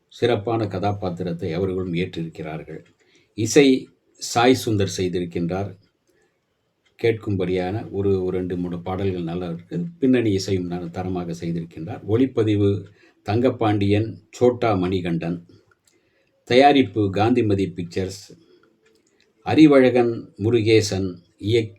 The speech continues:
தயார், எழுதி, இயக்கி இருக்கின்றார். அதாவது, ஆயிரத்தி தொள்ளாயிரத்தி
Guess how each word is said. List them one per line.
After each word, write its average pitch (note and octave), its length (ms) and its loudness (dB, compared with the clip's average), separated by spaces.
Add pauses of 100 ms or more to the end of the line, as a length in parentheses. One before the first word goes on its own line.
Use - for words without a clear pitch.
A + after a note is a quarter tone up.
தயார், A2+ 400 2
எழுதி, B2+ 720 4
இயக்கி A2 480 2
இருக்கின்றார். E2+ 600 -4 (1400)
அதாவது, B2 680 2 (140)
ஆயிரத்தி C#3 600 6
தொள்ளாயிரத்தி A#2 1120 2